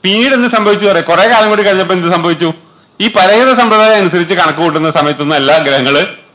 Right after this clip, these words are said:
കാണുന്നത്, ഗ്രഹണം സംഭവിക്കുന്നത് ആ സമയത്തൊന്നും അല്ല. അപ്പൊ ഇങ്ങനെ വന്നപ്പോ അത് വീണ്ടും റിവൈസ് ചെയ്യണം. ഇത് വീണ്ടും വീണ്ടും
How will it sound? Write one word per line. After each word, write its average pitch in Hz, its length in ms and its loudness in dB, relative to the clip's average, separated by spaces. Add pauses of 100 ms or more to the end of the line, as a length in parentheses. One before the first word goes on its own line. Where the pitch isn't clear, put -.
(720)
കാണുന്നത്, 117 300 -2 (760)
ഗ്രഹണം 190 280 2
സംഭവിക്കുന്നത് 170 580 0
ആ - 100 2
സമയത്തൊന്നും 135 420 -4
അല്ല. 73 140 -12 (560)
അപ്പൊ 190 140 -2
ഇങ്ങനെ 240 220 2
വന്നപ്പോ 220 280 2
അത് 208 120 0
വീണ്ടും 208 320 0
റിവൈസ് 175 260 0
ചെയ്യണം. 95 160 -12 (840)
ഇത് 220 120 0
വീണ്ടും 254 340 0
വീണ്ടും 269 300 -2